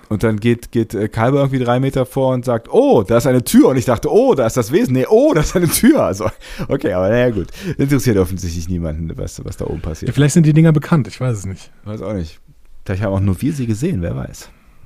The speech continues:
Speaker 2: Wer weiß. Ähm, die Klamotten haben sich wieder verändert, als sie da in dieser Ruine stehen. Ne?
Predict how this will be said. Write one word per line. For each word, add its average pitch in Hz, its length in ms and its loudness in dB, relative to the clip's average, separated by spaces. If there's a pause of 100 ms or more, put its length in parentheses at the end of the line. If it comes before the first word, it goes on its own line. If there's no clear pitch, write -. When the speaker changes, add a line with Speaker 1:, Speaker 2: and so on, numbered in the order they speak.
(300)
Speaker 2:
Wer 110 160 -14
weiß. - 340 -18 (880)
Ähm, 127 680 0 (120)
die 120 60 -6
Klamotten 160 320 2
haben 147 100 4
sich - 160 -6
wieder 190 160 4
verändert, 107 360 -8
als 110 140 -10
sie 117 80 -10
da 113 120 -4
in 113 80 -2
dieser 113 180 -4
Ruine 107 300 -6
stehen. 151 340 2
Ne? 147 240 0